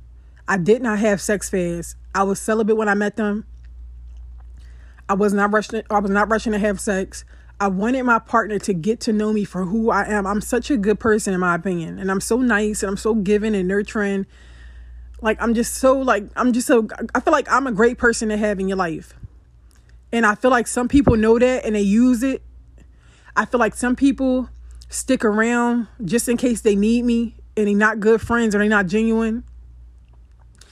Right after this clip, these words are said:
And all I wanted was to be with a person that just could see me,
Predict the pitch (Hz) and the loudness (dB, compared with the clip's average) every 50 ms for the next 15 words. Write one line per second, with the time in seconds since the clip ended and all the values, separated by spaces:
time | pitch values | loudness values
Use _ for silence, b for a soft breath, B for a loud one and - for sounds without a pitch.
0 | b b b b b - 233 220 214 - 220 254 277 - - 254 240 196 208 226 | b b b b b -4 -4 -2 0 2 2 4 4 4 4 2 0 0 -2 -4
1 | 226 220 190 147 196 202 196 190 190 185 175 185 - - - - - - - - | -4 -4 -6 -2 -2 0 0 0 0 -2 -4 -6 -10 -16 -18 -20 -20 -20 -20 -20
2 | - - - - - - - - - - - - 233 202 165 208 240 254 240 240 | -20 -20 -20 -20 -20 -20 -20 -20 -16 -10 0 2 2 2 4 4 4 6 6 4
3 | 233 226 - 220 214 202 - 220 202 185 170 185 175 - - - 220 175 - - | 4 2 2 0 0 0 0 -2 -4 -2 -2 -4 -4 -6 -6 -8 -8 -6 -6 -4
4 | - 226 208 190 175 170 165 165 175 | -2 0 0 0 -2 -4 -6 -8 -10